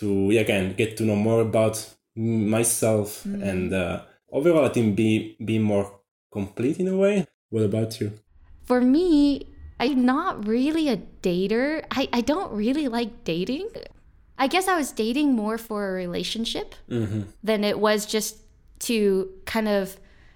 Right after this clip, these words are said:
Speaker 2: get to know someone, you know, and then, oh, that's it, like, two dates.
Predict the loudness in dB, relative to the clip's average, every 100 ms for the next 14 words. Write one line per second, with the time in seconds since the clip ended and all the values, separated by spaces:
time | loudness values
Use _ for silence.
0 | -4 -2 0 -2 -2 -2 -2 -2 0 -2
1 | -2 -4 -6 -10 -16 -20 -20 -12 -4 -2
2 | 0 -2 -2 -2 -4 -4 -4 0 0 2
3 | 0 0 -4 -4 -8 -6 -6 -4 -6 -8